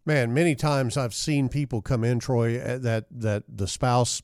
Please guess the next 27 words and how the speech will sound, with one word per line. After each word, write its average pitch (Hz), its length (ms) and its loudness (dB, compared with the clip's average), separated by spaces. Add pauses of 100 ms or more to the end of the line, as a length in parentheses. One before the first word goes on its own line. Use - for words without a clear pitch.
has 117 260 0
their 117 160 4
Social 120 320 2
Security 117 380 2
statement, 120 360 0
the 101 100 0
husband 110 280 2
has 113 220 4
his, 120 240 4
the - 80 -4
wife 107 260 0
has 104 260 0
hers, 123 380 4 (380)
and 104 160 0
they 127 100 2
think 127 280 2
those 127 300 6
numbers 120 380 4
on 123 160 2
that 113 200 0
paper 151 280 2
are 95 120 2
what 117 260 2
they're 127 140 6
going 113 280 4
to 98 60 -2
get. 117 340 2